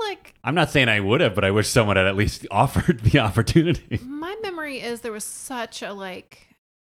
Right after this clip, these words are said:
Speaker 1: I, but I feel like it really is just an extension of being in your twenties that you think you can handle everything.
Speaker 2: Mm-hmm.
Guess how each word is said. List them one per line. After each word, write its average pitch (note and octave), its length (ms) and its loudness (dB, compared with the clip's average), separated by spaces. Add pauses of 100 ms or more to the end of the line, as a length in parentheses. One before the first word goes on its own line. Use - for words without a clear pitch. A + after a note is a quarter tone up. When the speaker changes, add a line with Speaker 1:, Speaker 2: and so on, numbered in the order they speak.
(120)
Speaker 1:
I, C#4 140 -14 (180)
but C#4 120 -6
I C4+ 80 -10
feel E4 180 -10
like D#4+ 140 -10
it A3 120 -14
really A#3 200 -8
is G#3+ 100 -12
just A3 160 -16
an G3+ 60 -18
extension G3 480 -18
of F#3 140 -20
being G3 240 -10
in F#3 60 -16
your F#3+ 100 -18
twenties F#3+ 340 -18
that - 100 -20
you F#3+ 80 -16
think F#3+ 220 -18
you F3+ 80 -20
can F#3+ 100 -16
handle F#3 340 -16
everything. G3 600 -18
Speaker 2:
Mm-hmm. F2 340 -8